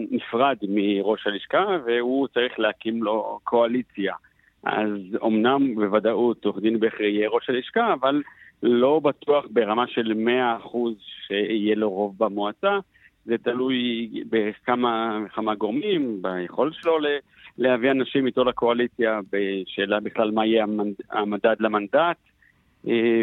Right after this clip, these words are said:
ועוד כיוצא בזה. אז מהבחינה הזו, אה, זה עדיין לא סוף פסוק, אבל כן, זה נראה שגם לגבי המועצה, יהיה לו רוב במועצה,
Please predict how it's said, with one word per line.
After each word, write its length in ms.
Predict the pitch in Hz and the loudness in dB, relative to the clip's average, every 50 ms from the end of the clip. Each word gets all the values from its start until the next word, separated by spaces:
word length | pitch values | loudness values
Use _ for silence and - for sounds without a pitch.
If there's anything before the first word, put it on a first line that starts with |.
| 104 - | 2 2
ועוד 360 | 127 120 - 120 135 139 127 | 0 2 4 2 2 2 0
כיוצא 480 | - - 123 120 120 113 - - 120 117 107 | 0 2 2 4 2 2 0 2 0 0 2
בזה. 340 | 110 107 98 92 107 135 170 240 247 269 - - | 2 0 0 2 0 0 2 0 -2 -4 -2 0
אז 220 | - 165 170 165 160 151 147 151 147 147 | 0 2 2 0 -2 -4 -10 -12 -12 -6
מהבחינה 840 | 156 165 160 165 160 156 147 - - - 147 143 156 165 175 160 | -4 -2 0 2 2 2 0 -2 -2 0 0 2 4 2 2 2
הזו, 520 | 160 135 120 123 147 160 165 165 170 165 160 - - - - - _ _ _ _ _ - | 0 0 0 2 2 4 4 4 2 0 -2 -4 -18 -20 -20 -20 _ _ _ _ _ -6
אה, 120 | - - 131 127 107 | -2 -2 -2 0 2
זה 80 | 127 | 2
עדיין 320 | 127 120 117 139 143 143 139 | 0 2 2 0 0 2 2
לא 180 | 131 131 127 120 - | 4 2 2 2 0
סוף 140 | 139 123 - - | -2 -2 -2 0
פסוק, 400 | - 117 - - 147 196 220 247 | -2 -2 0 0 0 0 2 0
אבל 180 | 220 226 226 214 | 0 0 0 -2
כן, 180 | - 240 240 233 202 165 131 123 120 | 0 -2 0 2 2 0 0 0 -2
זה 60 | 123 | 0
נראה 340 | 135 135 131 127 110 113 143 139 | 2 2 2 2 2 2 0 0
שגם 640 | - - 143 120 113 123 135 139 147 147 143 135 | 0 -2 -4 -2 2 2 2 4 4 2 0 0
לגבי 540 | 123 120 117 117 107 117 120 123 120 120 120 117 | 0 2 0 0 2 2 2 2 2 2 2 0
המועצה, 580 | 113 113 110 110 107 104 - - 143 139 139 | 0 -2 -2 -4 -4 -4 -2 -2 0 0 0
יהיה 180 | 117 110 110 113 | -2 -2 -2 -2
לו 140 | 113 113 107 | -2 -2 -2
רוב 180 | 104 117 113 - | -2 -6 -4 -4
במועצה, 580 | 117 113 - 104 98 104 - _ - 123 151 | -6 -6 -6 -8 -10 -10 -10 _ -4 -2 0